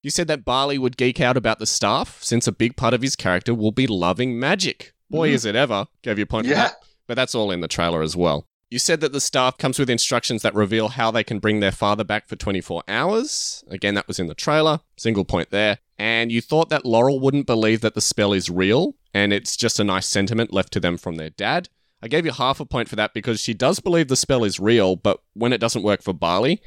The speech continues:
Speaker 1: she says that, "Oh, it, maybe it was just a nice sentiment after all."
Speaker 2: Kind of a cruel sentiment, really, if it didn't work.
Speaker 1: Yeah, well, maybe she just thought it was impossible to wield magic at that point.
Speaker 2: Hmm.
Speaker 1: You said that Ian would listen to another tape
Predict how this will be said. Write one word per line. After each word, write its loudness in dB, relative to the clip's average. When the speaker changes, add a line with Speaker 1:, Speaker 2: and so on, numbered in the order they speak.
Speaker 1:
she -6
says 0
that, -2
"Oh, 4
it, -6
maybe 2
it 2
was 2
just 0
a 2
nice 2
sentiment 0
after 0
all." -2
Speaker 2:
Kind 2
of -6
a -2
cruel 0
sentiment, -2
really, 0
if -6
it -8
didn't -2
work. 0
Speaker 1:
Yeah, 0
well, 2
maybe 0
she -2
just -4
thought 2
it -4
was -4
impossible -2
to -4
wield 2
magic -4
at -6
that -4
point. -4
Speaker 2:
Hmm. -2
Speaker 1:
You -8
said -2
that 0
Ian 2
would 2
listen 0
to 0
another 0
tape -2